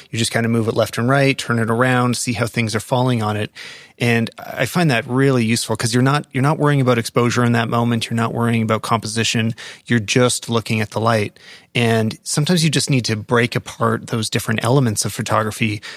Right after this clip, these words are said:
to let them really sink in. Like, just think about light for the next five minutes.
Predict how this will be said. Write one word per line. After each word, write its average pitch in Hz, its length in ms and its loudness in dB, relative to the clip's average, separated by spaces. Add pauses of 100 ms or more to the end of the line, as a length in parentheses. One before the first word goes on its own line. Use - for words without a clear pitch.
(260)
to 113 300 2
let 110 360 0
them 120 160 2
really 110 180 2
sink 101 320 -4
in. 131 240 0
Like, 107 380 -2
just - 320 -2
think 151 160 2
about 139 180 2
light 151 240 0
for - 140 -6
the 104 40 -4
next 107 200 -6
five 104 160 -2
minutes. 101 340 -6